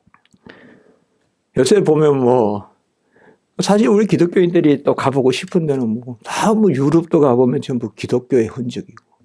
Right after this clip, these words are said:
안 그렇습니까? 소아시아에 가보면 뭐, 다 또 거기도, 예? 터키, 뭐, 그 사도 바울이 다녔던 데고. 그렇잖아요. 우리는 아무래도 불교 이런 데는 가기 싫잖아요, 아무래도.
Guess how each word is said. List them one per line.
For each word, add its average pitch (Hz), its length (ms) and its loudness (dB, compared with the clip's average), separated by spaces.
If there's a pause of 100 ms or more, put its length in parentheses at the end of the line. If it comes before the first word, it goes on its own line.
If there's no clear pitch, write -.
(840)
안 110 120 -4
그렇습니까? 120 460 -8
소아시아에 131 680 0
가보면 104 480 -8
뭐, 117 280 -18 (140)
다 117 220 -4
또 - 200 -4
거기도, - 500 -12 (840)
예? 104 100 -14 (360)
터키, - 420 -10
뭐, 113 340 -16
그 127 220 -14
사도 107 260 -8
바울이 98 320 -2
다녔던 - 520 -12
데고. - 140 -20 (1160)
그렇잖아요. 160 500 2
우리는 143 220 2
아무래도 160 380 0
불교 196 480 2
이런 180 180 2
데는 196 220 2
가기 143 240 -4
싫잖아요, 190 580 -2
아무래도. 113 760 -8